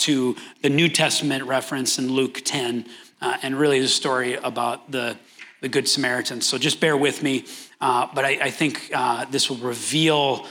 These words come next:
um, one of those things where I think it's not just us that, that, that ha-, live with purpose, but sometimes have a difficulty to stay on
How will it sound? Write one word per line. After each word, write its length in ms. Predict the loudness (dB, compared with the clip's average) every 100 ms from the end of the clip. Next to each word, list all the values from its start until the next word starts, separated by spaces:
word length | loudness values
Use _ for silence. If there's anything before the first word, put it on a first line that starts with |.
| -18 -8 -2
um, 360 | 2 2 0 -8 -8
one 320 | 0 2 2
of 60 |
those 240 | 2 2 2
things 260 | 2 0
where 220 | 0 0 2
I 140 | 0
think 240 | -2 -2
it's 160 | 0 2
not 280 | 2 2 0
just 360 | 0 0 -2
us 480 | 0 0 2 2 0
that, 280 | 0 -2 -2 -10 -20 -6
that, 260 | -4 -2 -2
that 120 | 0
ha-, 380 | 0 -2 -6 -4
live 280 | 0 2 2
with 220 | 0 0
purpose, 380 | -2 -2 -2 -2
but 160 | 0
sometimes 560 | 2 2 2 2 0 0
have 160 | -2
a 40 | -4
difficulty 920 | 0 0 0 0 0 0 -2 -4 -4 -12 -12 -2
to 80 |
stay 400 | 0 2 2 2
on 480 | 2 2 0 -4 -10